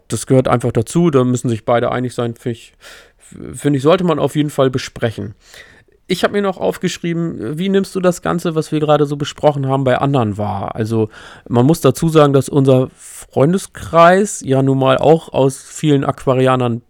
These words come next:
besteht. Jörg hat letztens ja gesagt, wir haben hier so einen Dunstkreis, Inner Circle, wie auch immer man das nennen mag,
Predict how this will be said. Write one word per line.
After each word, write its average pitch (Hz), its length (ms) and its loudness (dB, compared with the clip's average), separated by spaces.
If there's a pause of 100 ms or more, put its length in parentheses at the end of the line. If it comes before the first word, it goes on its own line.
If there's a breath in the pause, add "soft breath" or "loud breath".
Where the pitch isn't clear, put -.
besteht. 165 580 -2
Jörg 131 260 0
hat - 240 -4
letztens 127 460 -6
ja 120 140 0
gesagt, 123 340 -4
wir 120 80 -4
haben 120 100 -6
hier 120 100 -6
so 117 100 -8
einen 110 60 -8
Dunstkreis, 143 800 0
Inner 135 260 -2
Circle, 131 380 -2
wie 123 100 0
auch 120 100 0
immer 127 200 0
man 117 120 -2
das 113 200 -4
nennen 147 180 -2
mag, 139 300 -2